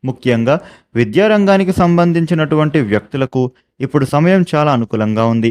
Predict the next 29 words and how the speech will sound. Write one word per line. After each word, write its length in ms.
విశేషమైన 560
ప్రయోజనాలు 600
కలుగుతాయి. 560
ఆరోగ్యపరమైనటువంటి 1040
సమస్యలు 500
అన్నీ 200
కూడా 320
వృశ్చిక 380
రాశి 260
వారికి 340
దూరం 300
కాబోతూ 520
ఉన్నాయి. 360
ఇక 120
మీరైతే 460
మీ 240
ఆరోగ్యం 480
పైన 240
శ్రద్ధ 320
చూపడం 480
చాలా 220
మంచిది. 440
వృశ్చిక 380
రాశి 260
వాళ్ళ 300
గురించి 260
మనం 200
చూసినట్లయితే 600
గనుక 300